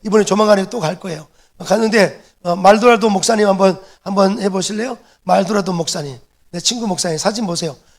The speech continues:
근데 나는 나이가 동갑이어서 아주 친하게 홍콩 부스부터 알게 돼서 오래전부터 하는데 이 목사님이, 어, 방언 기도가 이 교회의 비결이래, 부흥이라고. 따라합시다.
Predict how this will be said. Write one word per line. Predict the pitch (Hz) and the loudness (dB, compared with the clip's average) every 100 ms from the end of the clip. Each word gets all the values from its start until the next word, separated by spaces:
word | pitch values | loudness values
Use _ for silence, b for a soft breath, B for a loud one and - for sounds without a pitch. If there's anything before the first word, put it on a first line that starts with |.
| _ _ _ | _ _ _
근데 | 240 240 262 247 - - | 0 6 8 6 2 -4
나는 | 196 196 | 2 6
나이가 | 190 202 | 6 6
동갑이어서 | 190 202 226 208 185 208 151 b b b | 4 4 6 6 4 4 2 b b b
아주 | - 247 240 | -4 -2 0
친하게 | - 269 202 | 0 2 2
홍콩 | 220 240 262 | 2 0 0
부스부터 | 208 226 185 185 | -2 -4 -4 -2
알게 | 190 | -2
돼서 | 185 180 185 b b - | -4 -4 -6 b b 2
오래전부터 | 226 240 196 | 4 4 4
하는데 | 190 190 170 - B - | 2 4 2 0 B 2
이 | 226 | 6
목사님이, | 226 - 240 233 285 294 - B B | 6 6 6 8 6 6 0 B B
어, | 175 180 180 | 6 6 4
방언 | - - 294 339 349 | 2 6 8 8 8
기도가 | 269 247 233 294 B B - | 6 8 8 6 B B 0
이 | 208 | 0
교회의 | 190 202 190 180 - | 4 4 4 2 -4
비결이래, | 226 208 196 165 151 | 0 2 2 0 -6
부흥이라고. | - 196 165 165 | -6 -4 -4 -8
따라합시다. | 208 240 185 196 | -4 -4 -4 -8